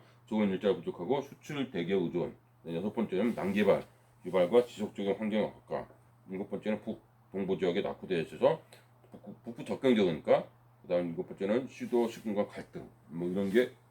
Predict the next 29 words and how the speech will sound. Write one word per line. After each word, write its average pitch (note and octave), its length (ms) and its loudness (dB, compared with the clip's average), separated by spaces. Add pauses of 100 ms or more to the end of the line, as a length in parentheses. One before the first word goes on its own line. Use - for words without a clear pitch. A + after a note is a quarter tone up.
경기도 F#2+ 260 -2
문제점이라고 F2+ 500 -2
합니다. G2 320 0 (680)
어쨌건 F#3+ 280 -2
그렇다고 F#3+ 240 -2
치고요. C#3 340 4 (320)
그 G#2 60 -6
다음 B2+ 220 6
페이지 B2+ 160 8
보니까 G2+ 300 4
경기도의 G#2+ 500 6
이슈가 G#2+ 340 4
이제 G2 160 4
뭐가 F2 320 4
있냐면 E2+ 420 0 (560)
좀 G#2 120 -2
많이 A2+ 340 4 (360)
보니까 C3+ 520 4
서울시하고 B2+ 920 6
인천하고 B2 380 4
좀 - 120 -6
다르죠? - 420 -2 (220)
많이 F3 220 -4
나오는 F3 320 2
게 F3+ 220 2 (640)
지역 B2 260 4
영향 A2+ 280 6
요소를 G2 220 0
보니까 E2 440 0